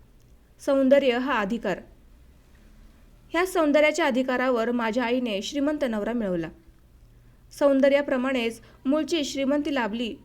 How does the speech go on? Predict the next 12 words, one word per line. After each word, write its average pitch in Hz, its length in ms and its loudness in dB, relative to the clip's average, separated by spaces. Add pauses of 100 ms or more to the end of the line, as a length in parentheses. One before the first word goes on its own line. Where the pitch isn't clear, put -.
(260)
तर 339 120 0
माणसाला 262 480 -2
फारशी 262 340 -4
अक्कल 285 320 -4
नसली 285 500 -2 (120)
तरी 320 140 -2
चालते. 180 600 -8 (840)
श्रीमंत 277 480 0
बाप 262 360 2
आणि 262 180 -2
सुंदर 294 360 0
आई. 190 200 -4